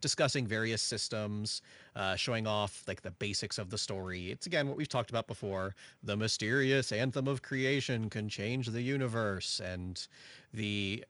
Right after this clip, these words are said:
ever generically named freelancers have to protect it from the Dominion and the evil, deep-voiced guy that's leading them. Again, storyline seems, at this point, fairly simple, but we're starting to flesh out a bit more of the world, seeing some of the characters.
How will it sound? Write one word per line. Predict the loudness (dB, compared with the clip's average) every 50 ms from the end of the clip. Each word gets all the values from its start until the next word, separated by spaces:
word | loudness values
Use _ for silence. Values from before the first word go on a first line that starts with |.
| _ -2
ever | 0 2 2 2
generically | 2 4 6 6 8 6 6 4 0 -12 -14 -14 -14 -14 -10 -8 -8 -8 -4 -2 -2 0
named | 2 2 2 0 0 -2
freelancers | -4 -4 -2 0 2 2 2 2 2 0 -2 -2 -2 -2 -2
have | -2 -4 -4 -4 -4
to | -4 -4 -2 -4 -4
protect | -4 -6 -8 -6 -6 -6 -6 -4 -4
it | -6 -6 -6
from | -10 -10 -6 -4 -4 -2 -2 -4 -6 -6 -6
the | -6 -6
Dominion | -6 -4 -4 -4 -2 -2 -2 -4 -4 -4 -4 -6 -6 -6
and | -8 -8 -8 -8 -8
the | -8 -8 -8 -8 -10 _ _ _ _ _ _ _ _ _ -20 -20 -20 _ _
evil, | -8 -6 -6 -4 -4 -6 -6 -6
deep-voiced | -8 -10 -10 -10 -10 -10 -8 -8 -6 -8 -8 -8
guy | -8 -8 -8 -8 -8 -8
that's | -8 -8 -8
leading | -8 -8 -8 -8 -8 -8
them. | -10 -10 -10 -10 -12 -14 _ -20 -20 _ _ -16 -6 -2
Again, | 0 4 6 6 6 6 4
storyline | 2 0 2 4 4 4 4 4 4 6 6 6 6 6 4 4 2
seems, | 0 0 0 2 2 2 0 0 -2 -2 -4 -6 _ _ -4
at | -4 -4 -2 -2
this | -2 -2 -2
point, | -2 -2 -2 0 0 0 -2 -6 -10 -12
fairly | -14 -8 -4 -4 -2 -2 -2 -2 -2
simple, | -2 0 0 -2 -2 -2 -2 -2 -2 0
but | 0 0 0 0 -2 -6
we're | -16 -20 -20 _ _ -6
starting | 0 0 2 2 0
to | 0
flesh | 0 2 0 2 2 2
out | 2 2 2
a |
bit | 2 0 0 0
more | 0 -2 0 0
of | 0 0
the | -2
world, | -2 -2 0 0 0 2 2 2 2 0 -2
seeing | -4 -4 -2 -2 0 -2 -2
some | -2 -2 -2
of | -2
the | -4 -4
characters. | -4 0 0 2 2 2 0 -2 -2 0 0 2 0 0 0 0 0 0 0 -2